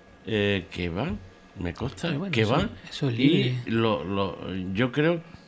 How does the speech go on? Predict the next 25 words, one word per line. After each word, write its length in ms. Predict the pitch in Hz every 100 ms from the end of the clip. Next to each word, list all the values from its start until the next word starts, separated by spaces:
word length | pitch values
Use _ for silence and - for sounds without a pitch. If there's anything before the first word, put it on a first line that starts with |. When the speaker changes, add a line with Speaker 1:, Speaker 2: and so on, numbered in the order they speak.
| - - - -
Speaker 1:
que 160 | 127
lo 200 | 110 110 131
altan 420 | 156 - 156 147
de 100 | 143
pastillas. 600 | - - - 170 175 254 - - - - - - - - - - - -
Speaker 2:
No, 100 | 277
no 60 | 185 - -
tiene 200 | 135 113
por 180 | 104 107
qué, 280 | 110 117 117
eso, 320 | 113 143 127 - - - - - - - - - 208 226
eso 200 | 160 127
es 60 | 160
libre, 360 | 135 156 143 135
es 60 |
decir, 420 | 131 - 143 143 156
mm, 340 | 131 135 151
una, 200 | 139 139 147 170
yo 160 | 170 202
creo 120 | 208
que 60 | 170
lo 80 | 160
más 100 | 160
importante 640 | 139 143 156 156 147 151
es 60 | 160